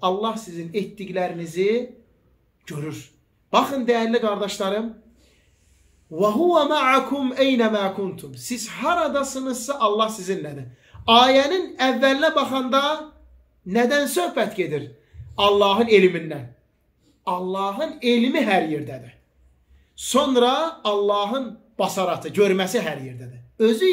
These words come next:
isə zatı ilə arşın üzərindədir. "Ya'lemu mə beynə əydihim və mə xalfəhum." Allah sizin keçmişlərinizi də bilir, gələcəyinizi də bilir. Dəyərli qardaşlarım, həqiqətən də uca Allah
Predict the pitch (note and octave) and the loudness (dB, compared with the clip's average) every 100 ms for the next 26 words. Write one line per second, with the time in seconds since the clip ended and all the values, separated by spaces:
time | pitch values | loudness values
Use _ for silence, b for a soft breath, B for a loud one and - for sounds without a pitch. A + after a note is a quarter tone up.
0 | C#4+ A#3 A#3 A#3 C4 - _ _ _ - | 2 -2 0 0 -2 -10 _ _ _ -6
1 | D3 G3+ G3 B3+ G#3+ F3+ E3+ G3+ E3 D#3+ | 2 2 2 0 0 0 -2 -4 -2 -2
2 | D#3 E3+ D#3 B B - G#3 A#3+ A#3 A#3+ | -2 -4 -4 B B 4 4 6 2 2
3 | A#3 A3+ A3+ A3 G#3+ B3+ D4+ B3+ A3 G#3 | 2 2 4 4 4 2 0 0 0 0
4 | G3 F#3 F3+ A#3+ D4+ D4+ E4+ F#4+ - - | -2 -2 0 0 2 0 0 -2 -8 -18
5 | _ - G#3 G#3 F3+ - F#3 - D3 B2+ | _ 2 4 4 -2 -4 -6 -6 -10 -14
6 | - G#3+ A3+ C4 C#4 - F#3+ F#3+ D3 b | -2 0 2 0 -4 -6 -8 -8 -8 b
7 | b b - A#3 A3+ G3+ F#3 - F3 E3 | b b 0 0 2 -4 -6 -4 -2 -4
8 | D#3 D#3 A3+ E4 D4+ D#4 D#4+ D#4+ F4 E4 | -6 -10 -8 -6 -6 -4 -2 -4 -4 -8
9 | - b b b _ G#3+ A3 G#3 G3 F#3 | -18 b b b _ 4 4 4 2 0
10 | F3+ F3+ F#3+ G3 F3+ E3 D#3 D3+ D3 D3 | -2 -4 -2 -2 -2 -4 -2 0 -2 -2
11 | A#3+ B3+ B3 A3+ F#3+ F3+ E3 - D#3 D3+ | -2 -2 -2 -4 -4 -6 -10 -8 -8 -10
12 | C3+ b b G#3+ A#3+ C#4+ C#4+ G#3+ G3+ G3+ | -16 b b -2 -2 -2 -8 -6 -6 -8
13 | F#3+ F3 E3+ G#3 G#3+ A3 F3+ E3 D#3+ E3+ | -10 -10 -12 -10 -8 -8 -8 -6 -6 -6
14 | E3+ | -8